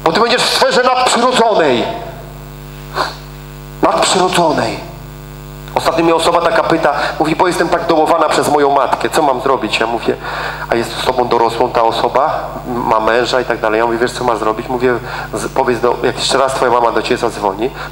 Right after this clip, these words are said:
mama jest nienawrócona i powie do ciebie, e, e, coś,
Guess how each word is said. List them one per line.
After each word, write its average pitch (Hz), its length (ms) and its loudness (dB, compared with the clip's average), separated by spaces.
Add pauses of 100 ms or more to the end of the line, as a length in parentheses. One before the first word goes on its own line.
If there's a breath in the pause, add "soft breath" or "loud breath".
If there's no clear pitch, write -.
mama 110 180 2
jest 107 120 -4
nienawrócona 110 420 -2
i 107 80 -4
powie 127 360 2
do 107 100 -2
ciebie, 107 380 0 (460 loud breath)
e, - 40 2
e, 113 840 2
coś, 117 320 0